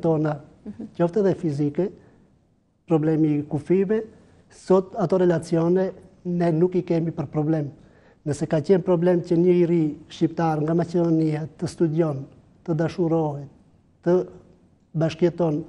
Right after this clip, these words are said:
Speaker 1: me një shqiptar nga Shqipëria për faktin që ka pas për barierë vijën kufitare,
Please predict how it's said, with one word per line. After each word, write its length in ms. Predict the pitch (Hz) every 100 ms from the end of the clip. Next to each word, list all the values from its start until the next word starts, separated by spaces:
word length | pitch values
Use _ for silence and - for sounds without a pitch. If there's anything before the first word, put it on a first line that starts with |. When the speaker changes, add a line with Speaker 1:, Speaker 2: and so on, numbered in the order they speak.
| -
Speaker 1:
me 60 | 160
një 140 | 160
shqiptar 500 | 208 185 175 160 139
nga 160 | 160 160
Shqipëria 540 | - 165 170 160 156 151
për 160 | 151
faktin 380 | - 165 156 156
që 120 | -
ka 120 | 165
pas 220 | 156 196 -
për 120 | 165
barierë 420 | 147 151 156 156
vijën 200 | 143 156
kufitare, 560 | 147 165 160 156 147